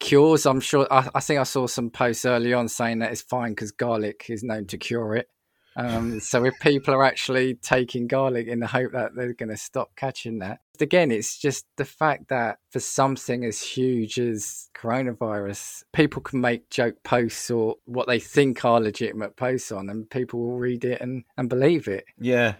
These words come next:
Speaker 2: yeah. C-, you know what, as well, I think that coronavirus has, has, has exacerbated, but has also really illustrated where the problem is. Because again, people are, s-,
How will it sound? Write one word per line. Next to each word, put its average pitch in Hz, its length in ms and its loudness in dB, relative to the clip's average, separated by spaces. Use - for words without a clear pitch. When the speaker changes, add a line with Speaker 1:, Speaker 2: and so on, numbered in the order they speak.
Speaker 2:
yeah. 101 400 2
C-, 117 220 -2
you 120 180 -2
know 131 140 8
what, 107 240 8
as 98 140 2
well, 95 280 8
I 95 80 0
think 110 200 -4
that 80 120 -8
coronavirus 87 720 -2
has, 80 200 -14
has, 87 260 -6
has 87 140 -6
exacerbated, 87 840 -2
but - 120 -6
has 82 100 -8
also 85 320 -4
really 82 480 0
illustrated 80 840 -2
where 78 140 -2
the - 80 -6
problem 76 380 -4
is. 76 300 -6
Because 87 440 2
again, 80 380 0
people 87 300 0
are, - 20 4
s-, - 220 -4